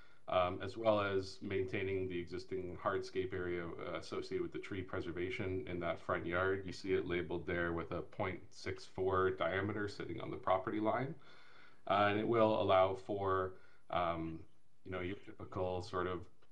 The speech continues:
Uber or FedEx, uh, uh, truck to park intermittently, uh, while doing a delivery, uh, without obstructing the, the other driveway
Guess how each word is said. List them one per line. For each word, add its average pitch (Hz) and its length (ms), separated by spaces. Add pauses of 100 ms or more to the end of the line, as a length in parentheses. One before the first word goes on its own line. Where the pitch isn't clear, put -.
(340)
Uber 95 580
or 90 320
FedEx, - 640
uh, 90 60
uh, 85 240 (260)
truck - 320
to - 60
park - 360
intermittently, 87 760 (340)
uh, 85 140
while 85 240
doing 87 260
a 82 40
delivery, 80 680 (340)
uh, 85 100
without 87 300
obstructing 85 640
the, 76 480
the 85 100
other 80 220
driveway 76 440